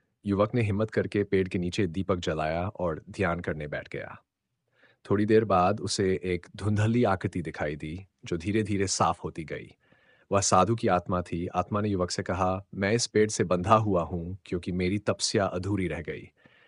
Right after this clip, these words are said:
क्या तुम मेरी मदद करोगे?" युवक ने साधु की आत्मा से पूछा कि वह कैसे उसकी मदद कर सकता है।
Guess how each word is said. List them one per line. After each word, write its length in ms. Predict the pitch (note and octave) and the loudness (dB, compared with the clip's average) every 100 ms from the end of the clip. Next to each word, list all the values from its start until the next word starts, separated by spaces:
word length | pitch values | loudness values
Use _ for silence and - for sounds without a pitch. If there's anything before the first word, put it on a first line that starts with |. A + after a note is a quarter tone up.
| _ _ | _ _
क्या 140 | G2 | 0
तुम 140 | F2+ G2 | 2 2
मेरी 180 | F2+ F2+ | 2 0
मदद 260 | F2+ G2 | 0 0
करोगे?" 440 | - E2+ D#2+ D#2+ F2+ _ _ _ _ _ _ _ _ _ _ _ _ _ _ - | 0 -2 -2 -6 -8 _ _ _ _ _ _ _ _ _ _ _ _ _ _ -4
युवक 300 | G2+ A2+ A#2+ | 2 4 4
ने 120 | A2+ | 0
साधु 320 | - F#2+ G#2+ | 4 2 2
की 140 | A2+ G#2+ | 2 0
आत्मा 260 | F#2 G2+ | 2 -2
से 120 | F#2+ | -4
पूछा 320 | F2+ F2+ G#2+ F#2 | -4 -4 -2 -2
कि 180 | F2+ | -4
वह 120 | F2 F2 | -2 0
कैसे 320 | G#2+ G2+ A#2+ | 0 2 0
उसकी 260 | G#2 - | -2 -4
मदद 240 | F#2 F#2 F2+ | -2 -2 -2
कर 120 | - | -6
सकता 300 | - - D2+ | -6 -10 -10
है। 280 | D#2+ - | -10 -14